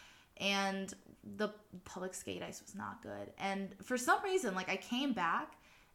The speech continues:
and my sit spin just got so much better. And I think,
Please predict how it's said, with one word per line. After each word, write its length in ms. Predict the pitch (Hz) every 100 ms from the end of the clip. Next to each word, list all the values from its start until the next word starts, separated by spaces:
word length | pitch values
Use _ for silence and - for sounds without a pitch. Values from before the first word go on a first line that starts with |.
| -
and 420 | 226 214 208 202 -
my 160 | 214
sit 220 | 220 220
spin 200 | 226 254
just 160 | 220 196
got 200 | 180 -
so 240 | - 226
much 240 | 233 220 -
better. 360 | 180 170 170 -
And 220 | 196 190
I 180 | - 202
think, 400 | 208 208 208 202